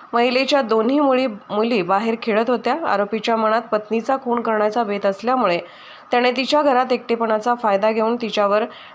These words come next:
चाकूने आठ वार करून तिचा खून केला व दोन्ही मुलींना घेऊन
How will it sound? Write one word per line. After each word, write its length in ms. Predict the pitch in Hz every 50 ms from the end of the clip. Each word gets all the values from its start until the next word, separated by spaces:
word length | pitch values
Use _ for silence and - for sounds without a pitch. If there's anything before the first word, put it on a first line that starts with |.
| - - -
चाकूने 400 | 254 226 226 240 247 262 269 269
आठ 320 | 269 254 226 214 208 220
वार 240 | 214 196 202 214 240
करून 320 | 240 - 233 214 226 233 226
तिचा 300 | 226 208 208 - 214 220 214
खून 240 | - 220 208 202 196
केला 280 | 190 196 190 196 196 196 - - - -
व 80 | 208 202
दोन्ही 400 | 196 185 196 202 214 220 254 254
मुलींना 500 | 240 220 208 208 214 214 220 214 214 214
घेऊन 400 | 208 214 226 220 226 208 185